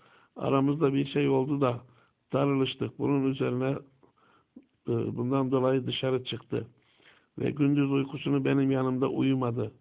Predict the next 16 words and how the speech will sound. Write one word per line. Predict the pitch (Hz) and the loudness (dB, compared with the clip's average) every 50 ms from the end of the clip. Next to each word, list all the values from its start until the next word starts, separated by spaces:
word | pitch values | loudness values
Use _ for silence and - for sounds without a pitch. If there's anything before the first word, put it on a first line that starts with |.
| _ _ - | _ _ -4
dedi. | 123 117 120 - - 131 123 | -2 -2 -2 -4 -6 -6 -4
Resulullah | 120 123 123 123 - 127 131 131 135 135 135 120 - - - _ _ _ _ _ _ _ _ _ | -2 -4 -2 -2 -4 -2 0 0 0 0 0 -2 -6 -16 -20 _ _ _ _ _ _ _ _ _
bir | - - - | -4 -2 -2
insana | - 131 131 127 - 131 127 135 131 123 139 | -2 -2 -2 -2 -2 -2 0 0 0 2 2
"Bak | 143 135 135 - | 2 0 0 -2
nerede?" | 123 127 139 143 139 135 131 127 120 120 120 110 | -2 0 2 2 2 2 2 2 0 0 -2 -2
buyurdu. | 123 123 123 117 110 107 123 127 | 0 0 2 0 0 -2 -2 -2
O | 120 - 135 | -2 0 2
adam | 135 135 127 131 131 127 123 | 2 2 2 0 0 -2 -2
gidip | 123 139 143 131 123 127 - | -4 -6 -6 -8 -8 -4 0
geldi. | 131 127 120 117 123 135 139 143 - - _ _ _ _ _ - _ _ _ - | 0 0 2 0 0 -2 -4 -4 -8 -18 _ _ _ _ _ -20 _ _ _ -6
Resulullah | 165 139 135 117 - 135 131 131 139 143 - | -2 -2 -2 -2 -2 -2 0 2 2 2 2
"Onun | - 131 131 135 131 127 | 2 2 2 2 2 0
mescitte | 131 135 131 127 - - - - 139 135 | 0 -2 -2 -4 -8 -14 -6 -2 0 0
uyuyor." | - - 135 135 131 127 123 117 113 - - | 2 2 2 4 4 4 4 2 2 0 -2
dedi. | - 117 110 110 110 107 | -2 -2 0 -2 -4 -6